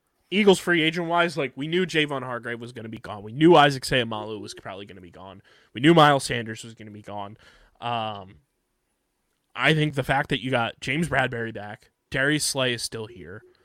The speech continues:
and you already drafted replacements for a lot of these positions that you were gonna end up losing last year and the year prior. Plus, you're adding, like, quality pieces across the board. I think the Eagles are having a great offseason coming off of a Super Bowl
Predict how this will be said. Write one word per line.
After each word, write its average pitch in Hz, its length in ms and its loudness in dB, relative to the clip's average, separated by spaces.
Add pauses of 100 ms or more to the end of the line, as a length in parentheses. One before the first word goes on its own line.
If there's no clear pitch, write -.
(420)
and 117 540 -6 (220)
you 143 260 2
already 143 240 6
drafted 127 680 -2 (220)
replacements 131 800 -6
for - 280 -2
a 127 80 0
lot 123 240 0
of 135 60 -2
these 135 140 -8
positions 147 480 -6
that 139 80 -2
you 127 80 -6
were 139 120 -4
gonna 131 140 -2
end 127 160 -2
up - 100 -6
losing 131 540 2 (540)
last 120 380 -8
year 143 140 0
and 135 100 -4
the 123 60 -10
year 120 160 -8
prior. 127 480 -4 (800)
Plus, 190 420 6
you're 139 260 0
adding, 135 400 0
like, 117 240 -8
quality 120 400 -2
pieces 131 400 -10
across 123 320 -4
the 117 80 -14
board. 123 360 -4 (800)
I 131 100 -4
think 143 160 -2
the 135 80 -4
Eagles 131 240 -2
are 110 60 -6
having 120 260 -4
a 104 80 -12
great 123 340 -6
offseason 113 540 -8
coming 117 260 -14
off 101 200 -16
of 92 60 -20
a 87 40 -18
Super 90 300 -16
Bowl 82 320 -16